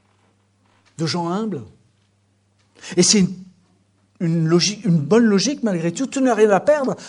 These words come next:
à faire quelque chose de facile, perdre juste un peu, peut-être, de ton amour-propre, qui semble relativement important chez toi. Perdre un chouïa de tes certitudes, sur toi-même surtout.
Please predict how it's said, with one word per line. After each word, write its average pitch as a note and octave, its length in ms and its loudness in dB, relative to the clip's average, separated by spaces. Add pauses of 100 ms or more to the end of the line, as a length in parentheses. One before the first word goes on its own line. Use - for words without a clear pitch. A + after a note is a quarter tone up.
(140)
à G#3 80 -2
faire G#3+ 220 -2
quelque - 420 -2
chose G#3+ 280 -2
de G3 80 4
facile, C#4+ 400 -4
perdre A3 260 0 (180)
juste A#3 280 0
un A3 120 -2 (360)
peu, A3+ 120 -2
peut-être, G#3+ 400 -6
de A3+ 80 -6
ton G3+ 220 -6
amour-propre, G3 720 -4 (360)
qui C#3 100 -20
semble C3+ 360 -16
relativement F3+ 540 -6
important F#3 340 -10
chez G3+ 160 -12
toi. C3 200 -16 (1160)
Perdre F#3 380 0 (280)
un E3 100 0
chouïa A3+ 480 0
de F3+ 100 -4
tes F3+ 140 -8
certitudes, G#3 680 -12 (180)
sur - 220 -20
toi-même G#3 360 -12
surtout. A3+ 360 -20